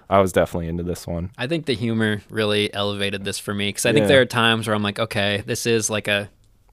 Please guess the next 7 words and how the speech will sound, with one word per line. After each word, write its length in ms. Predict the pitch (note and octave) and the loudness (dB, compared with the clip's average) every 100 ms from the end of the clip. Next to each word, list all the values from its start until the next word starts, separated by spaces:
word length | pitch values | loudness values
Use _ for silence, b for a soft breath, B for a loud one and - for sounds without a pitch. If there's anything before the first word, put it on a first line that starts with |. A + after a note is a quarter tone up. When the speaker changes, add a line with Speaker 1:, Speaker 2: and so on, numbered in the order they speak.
| _ | _
Speaker 2:
Jordan 380 | B2+ B2 A2+ A2 | 0 2 2 0
Peele 300 | - A2 G#2 | 0 2 2
clone 420 | - A2 G#2+ G#2 | 0 -2 -2 -2
type 240 | G2+ G#2 F#2+ | -2 0 2
Speaker 1:
Yeah. 100 | F2+ | 2
Speaker 2:
thing," 420 | G#2+ G2+ G2+ G2 b b b b b | 2 2 -2 -4 b b b b b
where 340 | - A2 G2+ | -6 -2 -2